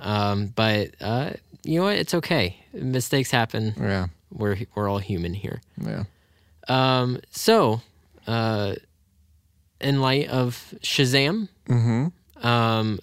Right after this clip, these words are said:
Speaker 1: it got me thinking. It got my juices flowing, Philip,
Speaker 2: Oh.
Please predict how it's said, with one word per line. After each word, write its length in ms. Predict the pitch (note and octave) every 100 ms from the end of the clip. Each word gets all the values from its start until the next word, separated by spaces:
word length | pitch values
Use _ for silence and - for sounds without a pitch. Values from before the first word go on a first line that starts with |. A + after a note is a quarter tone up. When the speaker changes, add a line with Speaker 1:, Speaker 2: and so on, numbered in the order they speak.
| _
Speaker 1:
it 120 | B2
got 200 | A#2+ C3
me 240 | C#3 C3 B2+
thinking. 540 | - B2 A2+ G#2 A#2+ - _ _ _ _ _ _ _ _ _ -
It 140 | A#2+
got 200 | B2 B2+
my 220 | B2+ B2
juices 640 | A2+ G#2+ B2 A#2+ - A2+ -
flowing, 640 | - - A2 G#2 F2+ F2+ E2
Philip, 460 | - F#2+ G#2+ B2+ G2
Speaker 2:
Oh. 180 | F#2